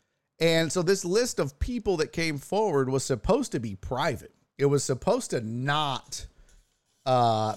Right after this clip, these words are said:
be made public or leaked or anything like that. I don't know how he got it or how his lawyers got it, but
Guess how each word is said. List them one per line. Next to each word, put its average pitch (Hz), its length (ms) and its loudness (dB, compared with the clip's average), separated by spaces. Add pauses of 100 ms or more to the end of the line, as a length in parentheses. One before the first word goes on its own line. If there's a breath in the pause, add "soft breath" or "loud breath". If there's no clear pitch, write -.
be 147 120 0
made 113 260 -4
public 170 420 2
or 117 120 -2
leaked 160 340 -2
or 143 40 0
anything 139 320 -2
like 120 220 -4
that. 110 240 -2
I 151 140 4
don't 185 180 4
know 180 140 6
how 165 340 6
he 175 180 2
got 175 280 4
it 190 100 2
or 151 100 2
how 165 200 4
his 156 160 0
lawyers 156 460 2
got 147 220 4
it, 127 200 -2
but 139 280 2